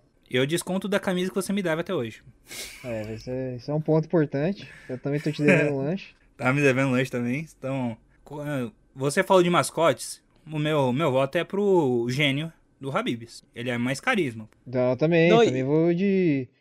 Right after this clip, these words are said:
Speaker 2: de mascote aí, vou com o gênio. Se fosse a época que o McDonald's tinha aqueles outros lá que era o
Speaker 3: E, e,
Speaker 2: bandido, tinha os
Speaker 3: isso, a
Speaker 2: outros lá.
Speaker 3: turminha, né? Isso que eu ia falar.
Speaker 2: É.
Speaker 3: Na época da turminha era bem forte, mas, eh, o, o, o Mac abandonou isso, né? Não tem mais
Speaker 2: Escondeu,
Speaker 3: isso.
Speaker 2: não abandonou, escondeu.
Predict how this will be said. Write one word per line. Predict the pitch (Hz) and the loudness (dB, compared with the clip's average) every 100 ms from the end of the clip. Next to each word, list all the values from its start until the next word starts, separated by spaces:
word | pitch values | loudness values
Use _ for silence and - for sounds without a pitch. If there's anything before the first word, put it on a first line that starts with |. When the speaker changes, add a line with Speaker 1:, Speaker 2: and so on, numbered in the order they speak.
| _ _ | _ _
Speaker 2:
de | 147 | 0
mascote | 160 160 - 151 160 151 | 2 2 4 4 6 4
aí, | 160 | 2
vou | 180 202 | 4 4
com | 202 277 | 2 4
o | |
gênio. | 196 180 | 6 6
Se | 185 | 2
fosse | 180 226 262 | 2 2 4
a | 240 | 2
época | 226 202 | 2 -2
que | 214 | 0
o | 196 | 2
McDonald's | 190 175 170 170 156 | 2 2 2 2 0
tinha | - 156 | -2 0
aqueles | 160 156 147 | 0 0 0
outros | 151 - - | -2 -4 -2
lá | 139 | -2
que | 135 | 0
era | 139 | -2
o | 135 135 | -2 -2
Speaker 3:
E, | |
e, | 120 | 0
Speaker 2:
bandido, | - 185 180 143 | 2 2 0 -2
tinha | 131 147 | -6 -6
os | 139 | -4
Speaker 3:
isso, | 127 | 2
a | 147 | 2
Speaker 2:
outros | - | 4
lá. | 135 | 4
Speaker 3:
turminha, | 131 131 131 120 | 4 4 2 4
né? | 117 123 | 4 4
Isso | 143 147 | 4 6
que | 190 | 6
eu | |
ia | |
falar. | 175 160 139 135 107 | 10 12 12 10 6
Speaker 2:
É. | - | 0
Speaker 3:
Na | 135 151 | 4 4
época | - 170 | 6 8
da | 165 | 8
turminha | 160 135 135 165 | 6 4 6 8
era | 190 185 | 10 8
bem | 165 151 | 8 6
forte, | - 208 160 123 - | 6 10 12 10 6
mas, | 127 139 175 | 2 2 2
eh, | 175 | 0
o, | 156 156 - 160 170 175 - | -2 -8 -2 2 2 0 -6
o, | 160 | 0
o | |
Mac | 156 170 202 | 6 6 8
abandonou | 185 208 190 190 240 | 6 6 4 6 6
isso, | 196 98 - 95 | 6 2 -2 -4
né? | 98 | -4
Não | 113 127 | -4 -4
tem | 180 262 | 0 4
mais | 392 | 8
Speaker 2:
Escondeu, | 208 254 | 10 8
Speaker 3:
isso. | 135 120 | 4 -2
Speaker 2:
não | 131 143 254 | -4 -2 0
abandonou, | 339 285 240 170 | 2 4 4 2
escondeu. | 139 - 247 349 175 160 | 0 -4 -2 2 2 2